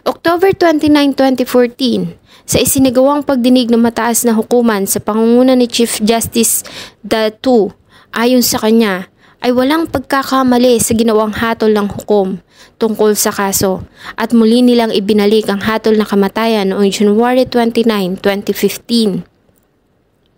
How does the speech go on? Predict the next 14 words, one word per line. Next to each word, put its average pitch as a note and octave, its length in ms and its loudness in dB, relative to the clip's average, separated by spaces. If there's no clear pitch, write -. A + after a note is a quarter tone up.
Noong D4 240 2
July F#4 480 4
twenty-two, C#4 560 0
twenty B3 300 -2
seventeen, G#3+ 800 0
ay B3 160 -2
hinatulang D4+ 640 2
muli C4+ 300 2
ng A#3+ 160 2
hukuman A3+ 420 0
si A3 160 -2
Moninder A3 560 2
Singh A3+ 400 0
Pandir G#3 720 0